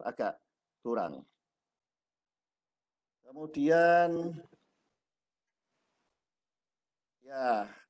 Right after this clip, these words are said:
ya, ini yang saya sampaikan, bonus demografi yang sudah mulai saat ini, nanti puncak-puncaknya sekitar dua ribu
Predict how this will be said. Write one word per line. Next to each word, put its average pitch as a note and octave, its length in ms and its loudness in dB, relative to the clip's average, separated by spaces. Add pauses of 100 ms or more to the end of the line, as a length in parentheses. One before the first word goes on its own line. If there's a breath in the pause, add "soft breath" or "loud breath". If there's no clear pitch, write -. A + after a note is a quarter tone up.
(180)
ya, G#2+ 140 -4 (240)
ini B2+ 180 -4
yang C#3 240 2
saya C3+ 640 0 (240)
sampaikan, C#3 720 -4
bonus C#3 320 -2
demografi D#3+ 1040 0 (480)
yang A#2+ 160 -10
sudah D3+ 320 -2
mulai D3 320 0
saat D3+ 320 0
ini, E3 380 -2
nanti C3+ 260 -4
puncak-puncaknya C#3+ 960 -4
sekitar C#3 320 -6
dua B2+ 160 -4
ribu B2+ 240 -6